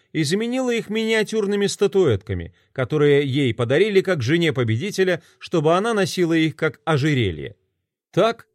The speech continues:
триумф Копполы уменьшился до размера напёрстка. Конечно, как говорится, преступление окупается. И чтобы не чувствовал Коппола по отношению к фильму «Крестный отец»,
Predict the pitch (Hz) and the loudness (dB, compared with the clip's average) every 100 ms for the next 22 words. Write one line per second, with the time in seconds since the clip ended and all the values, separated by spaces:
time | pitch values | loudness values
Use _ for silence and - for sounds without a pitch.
0 | _ 151 156 147 127 107 - 175 - 156 | _ 0 2 2 0 -2 0 -2 0 -2
1 | 170 170 _ 127 147 247 226 226 196 208 | -2 -4 _ -2 0 0 -2 -2 0 0
2 | 185 233 208 135 135 113 107 - - 107 | 2 2 2 0 0 0 -2 -4 -8 -6
3 | 104 95 71 - - - _ _ _ _ | -4 -6 -8 -16 -20 -20 _ _ _ _
4 | _ _ _ _ _ _ _ _ _ _ | _ _ _ _ _ _ _ _ _ _
5 | _ _ _ _ - 135 226 - 117 80 | _ _ _ _ -4 -2 -2 -2 -4 -4
6 | - 117 113 120 123 240 - 113 87 - | -4 -4 0 2 2 0 -2 -4 -6 -8
7 | _ _ - 220 - 233 180 170 170 175 | _ _ -4 -4 -2 -2 2 2 2 0
8 | 175 202 190 143 85 76 - - _ _ | 0 -2 0 -2 -2 -6 -16 -18 _ _
9 | _ _ _ 117 107 139 127 139 156 - | _ _ _ -6 -2 0 0 0 -2 -2
10 | 196 165 - 120 110 113 107 151 151 - | -2 -2 -2 -4 0 0 -2 0 0 0
11 | 107 98 92 110 120 120 139 127 120 107 | -2 -2 -2 -4 -2 -4 -2 -2 -2 -4
12 | 143 135 117 107 117 110 107 98 92 185 | -4 -2 -2 -2 -2 -2 -2 -4 -4 -6
13 | - | -8